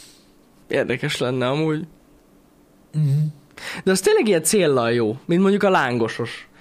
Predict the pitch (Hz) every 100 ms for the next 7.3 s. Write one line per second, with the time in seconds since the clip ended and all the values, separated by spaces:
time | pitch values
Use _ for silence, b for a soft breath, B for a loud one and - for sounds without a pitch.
0 | B B 156 220 240 208 202 202 196 202
1 | 262 220 160 151 151 135 131 202 - 220
2 | 220 220 226 220 - - - 214 233 240
3 | 240 240 214 214 208 214 208 214 208 180
4 | - 180 180 185 175 165 160 127 101 113
5 | 113 110 117 - 156 165 143 135 147 143
6 | 131 120 139 143 139 117 110 113 117 135
7 | - 98